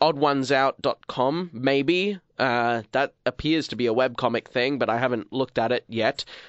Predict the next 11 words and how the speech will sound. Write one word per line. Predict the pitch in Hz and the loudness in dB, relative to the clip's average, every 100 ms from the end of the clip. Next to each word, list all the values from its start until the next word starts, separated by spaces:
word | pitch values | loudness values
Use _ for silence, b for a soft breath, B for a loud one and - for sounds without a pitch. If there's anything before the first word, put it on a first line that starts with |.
| B | B
Uh, | - 147 143 143 143 - | 2 4 6 4 2 0
and | - 196 196 196 180 - | 2 4 2 0 -2 -2
just | 175 - | -2 0
search | 185 175 - | 2 2 0
The | - 135 160 | -6 0 2
Odd | 165 170 | 2 2
Ones | 156 151 151 139 | 2 2 2 2
Out, | 139 139 135 - - B B B - | 4 4 2 -2 -10 B B B -4
uh, | 110 120 117 110 | 0 2 2 2
on | 131 131 | 0 -2
YouTube. | 117 139 135 - 110 | -2 -2 -2 0 -2